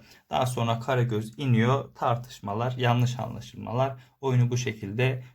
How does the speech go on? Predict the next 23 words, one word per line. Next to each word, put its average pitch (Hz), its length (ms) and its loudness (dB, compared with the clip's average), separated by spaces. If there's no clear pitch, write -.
götürüyorlar. 117 560 -2
Genellikle 156 640 0
zaten 151 460 0
ne 147 100 -2
zaman 143 280 0
oynanıyor 113 400 2
bu 117 80 -6
Karagöz 110 380 -6
oyunu? 160 180 -4
Ramazan'da 143 840 -2
oynanıyor. 113 640 2
Yirmi 147 220 -2
sekiz - 400 -10
tane 135 520 0
eski 135 320 -4
oyunumuz 135 420 2
var. 156 180 0
Daha 139 180 4
sonra 135 300 -4
üretilen 135 560 -2
oyunlarda 131 840 2
var - 380 0
arkadaşlar. 101 800 -8